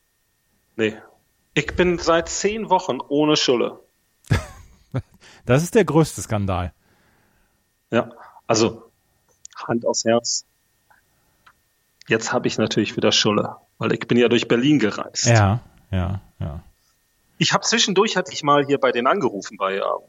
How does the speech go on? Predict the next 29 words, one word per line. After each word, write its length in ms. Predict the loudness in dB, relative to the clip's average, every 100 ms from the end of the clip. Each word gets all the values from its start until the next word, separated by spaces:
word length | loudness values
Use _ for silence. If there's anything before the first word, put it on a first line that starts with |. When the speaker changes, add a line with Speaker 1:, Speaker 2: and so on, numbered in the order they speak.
| _ -8
Speaker 1:
Schulteis. 560 | -4 -2 -4 -4 -8 -4
Speaker 2:
Ja, 300 | 2 4 4
und? 340 | 2 2 2 -2 _ _ _ _ _ _ _ _ _
Speaker 1:
Und 80 | -8
gesagt, 320 | -2 0 -2 _ -20 -20 _
ich 80 | -4
bin 160 | -2 -2
Influencer. 800 | -4 -6 -2 -2 -2 -6 -8 -10 -14 _ _ _ _ _ _ _ _ _ _ _ _
Das 180 | -6 0
haben 100 | 2
die 80 | 4
mir 120 | 2
nicht 160 | 2 -2
geglaubt. 360 | 2 4 4
Dann 120 | 2 0
haben 100 | 2
sie 80 |
gesagt, 260 | 2 0 2
ja, 80 | 2
dann 140 | 2
müssen 200 | 0 0
sie 60 | 0
nach 140 | 2
Berlin 280 | 2 0 -2
kommen, 240 | -2 -2
wenn 80 | -2
sie 120 | -6
Influencer 600 | -8 -8 -6 -6 -4 -6
sind. 360 | -6 -8 -10 -14